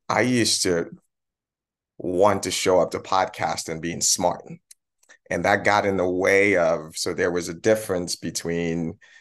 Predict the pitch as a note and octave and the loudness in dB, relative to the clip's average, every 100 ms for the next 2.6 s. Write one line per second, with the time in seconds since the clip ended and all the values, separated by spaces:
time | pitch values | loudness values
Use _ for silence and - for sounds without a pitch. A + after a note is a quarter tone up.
0 | - _ - F2+ D#2+ D#2+ F#2 F2+ - E2+ | -20 _ -10 -4 -4 0 2 2 -2 -8
1 | - F2+ F2 E2+ E2+ E2 D#2 F2 F#2 F2+ | -4 -4 -2 -2 -2 -2 -4 -4 -2 -2
2 | E2 E2 D2+ D#2 G2+ | -4 -6 -4 -4 -4